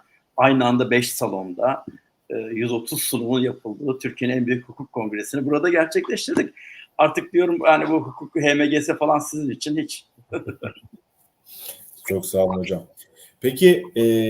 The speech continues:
Speaker 2: puanlarda sekiz puan ceza hukuku, altı puan da C M K'ya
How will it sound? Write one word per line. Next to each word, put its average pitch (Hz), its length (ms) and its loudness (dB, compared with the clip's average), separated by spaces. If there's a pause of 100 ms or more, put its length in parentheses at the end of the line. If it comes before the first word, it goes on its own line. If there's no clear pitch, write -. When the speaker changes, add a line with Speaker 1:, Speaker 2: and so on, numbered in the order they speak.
(560)
Speaker 2:
puanlarda 143 920 6
sekiz 165 440 2
puan 156 240 4
ceza 139 380 4
hukuku, 165 680 0
altı 131 340 4
puan 117 240 4
da 156 100 2
C 123 180 2
M 123 220 0
K'ya 113 640 4